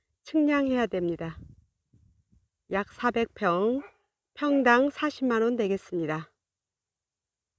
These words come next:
간혹 사진이 없어져서 동영상에 대해서 말씀하시는 분들이 계시는데요.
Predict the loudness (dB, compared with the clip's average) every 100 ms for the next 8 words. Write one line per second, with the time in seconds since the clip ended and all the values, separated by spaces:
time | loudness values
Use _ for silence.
0 | _ _ _ _ 0 4 6 6 6 2
1 | -4 _ _ -4 -2 0 2 2 2 0
2 | -2 -2 -2 -2 -2 -4 -10 _ _ _
3 | -20 _ _ _ 2 6 6 4 4 4
4 | 4 2 0 0 -2 -4 -4 -6 -6 -2
5 | -2 -2 -4 -4 -4 -4 -6 -4 -4 -2
6 | 0 0